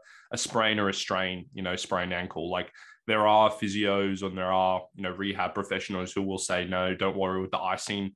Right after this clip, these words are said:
for that similar rationale, you know, like, the inflammatory process is part of the tissue's response to healing. So do we necessarily want to blunt that?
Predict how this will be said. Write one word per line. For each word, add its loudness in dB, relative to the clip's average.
for 4
that 0
similar 2
rationale, -2
you -2
know, 2
like, -4
the -6
inflammatory -2
process -2
is -6
part 0
of 0
the -2
tissue's -4
response -4
to -6
healing. -4
So 2
do 2
we 2
necessarily 0
want -4
to -14
blunt -6
that? -2